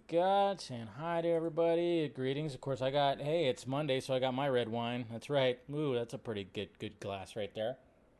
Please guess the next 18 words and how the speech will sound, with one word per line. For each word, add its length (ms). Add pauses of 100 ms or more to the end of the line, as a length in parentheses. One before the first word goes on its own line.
(640)
Hmm. 500 (800)
This 160
wine 240
that 100
I 80
got 260
today, 280
I 140
forgot 300
what 100
it's 140
called, 420
but 100
man, 280
it's, 280
um, 420 (200)
it's 160
good. 360